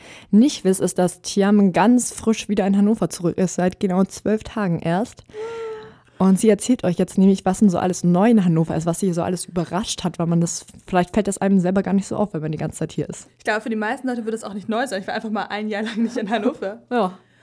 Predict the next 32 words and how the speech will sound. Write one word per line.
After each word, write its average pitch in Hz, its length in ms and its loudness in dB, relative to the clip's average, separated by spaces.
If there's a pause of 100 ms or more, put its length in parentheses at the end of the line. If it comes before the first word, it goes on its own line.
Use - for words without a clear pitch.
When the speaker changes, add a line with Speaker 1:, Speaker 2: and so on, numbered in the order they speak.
(160)
Speaker 2:
Aber 277 140 -4
ich 269 80 -6
kann 392 140 0
auch 311 40 0
nicht 311 120 -4
so 262 80 -6
viel 269 140 -4
erzählen. 254 380 -4
Ich 247 140 -8
kann 285 160 -8
ja 254 80 -4
nur, 247 420 -4
eigentlich 262 220 -2
fast - 320 -2
nur 330 160 -2
Sachen 294 240 -2
über 262 320 0
den 247 220 -6
Edam 254 360 0
und 247 140 0
die 247 60 0
Limmer 240 220 0
Straße 254 340 -2
erzählen, 226 360 0
weil 220 140 4
mein 220 380 0
Horizont 240 500 -2
ist - 180 -8
leider 208 260 0
sehr 214 180 2
beschränkt 208 580 -4
auf 185 320 -2